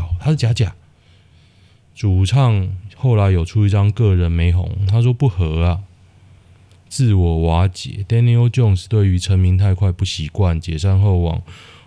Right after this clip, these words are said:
幕后发展。第一张还在实体C D那年代就赚翻了。是没错啦，真 gay 只有主唱，觉得是赚到翻，加上主唱想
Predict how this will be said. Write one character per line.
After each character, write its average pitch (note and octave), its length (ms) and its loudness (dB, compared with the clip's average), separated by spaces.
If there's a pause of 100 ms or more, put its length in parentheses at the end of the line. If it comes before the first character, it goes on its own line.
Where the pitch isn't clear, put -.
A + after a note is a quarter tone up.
幕 G#2+ 260 2
后 F2+ 320 2
发 E2+ 300 0
展。 - 260 -6
第 A2+ 200 2
一 A2 40 2
张 A#2 160 2
还 G2 140 2
在 G2+ 180 2
实 F#2 300 -2
体 F#2 160 2
C F2+ 160 -4
D F2+ 180 2
那 F#2+ 140 2
年 E2+ 220 0
代 F2 120 0
就 F2 120 -2
赚 D#2+ 260 -2
翻 D#2 240 -8
了。 D#2 140 -6 (2250)
是 G#2 720 0
没 F#2 540 2
错 G#2+ 480 -2 (260)
啦， - 800 -10 (100)
真 B2+ 360 2
gay G#2 320 2
只 F#2 180 0
有 G2 220 2
主 E2 260 -4
唱， E2+ 380 -2
觉 F2 180 0
得 F#2 60 2
是 F#2 160 0
赚 F#2 280 0
到 F2+ 220 0
翻， E2+ 320 0
加 F2 300 0
上 E2+ 280 0
主 D#2+ 280 -8
唱 F2 360 -2
想 - 200 -8